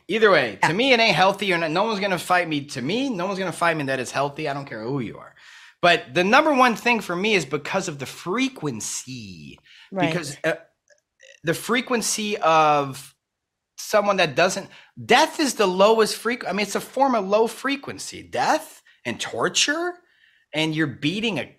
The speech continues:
Speaker 1: a baby cow to death so you can eat your calf this mo-, like, it's like, it, okay.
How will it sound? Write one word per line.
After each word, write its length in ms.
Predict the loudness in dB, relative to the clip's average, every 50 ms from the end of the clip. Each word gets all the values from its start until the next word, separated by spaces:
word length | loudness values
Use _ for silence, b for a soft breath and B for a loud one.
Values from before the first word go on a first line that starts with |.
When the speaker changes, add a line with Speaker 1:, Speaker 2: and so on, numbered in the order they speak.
| -10 -8 -6
Speaker 1:
a 80 | -6
baby 440 | -6 -6 -6 -4 -4 -4 -4 -6 -8 -8
cow 460 | -8 -4 -4 -2 -2 -2 0 0 -2
to 180 | -2 -2 -8 -12
death 400 | -8 -6 -4 -2 0 -2 -2 -4
so 120 | -6 -6 -4
you 120 | -4 -4
can 120 | -6 -8 -6
eat 260 | -6 -8 -8 -8 -8 -10
your 80 | -10
calf 500 | -12 -8 -6 -4 -4 -4 -6 -8 -10 -12
this 220 | -10 -10 -10 -10 -14
mo-, 160 | -14 -10 -6
like, 200 | -6 -4 -4 -6
it's 140 | -4 -2 0
like, 260 | 2 2 0 -2 B B B B B B B B B B B _ -4
it, 200 | -2 -2 0 -2
okay. 380 | 0 0 0 -2 -2 -4 -8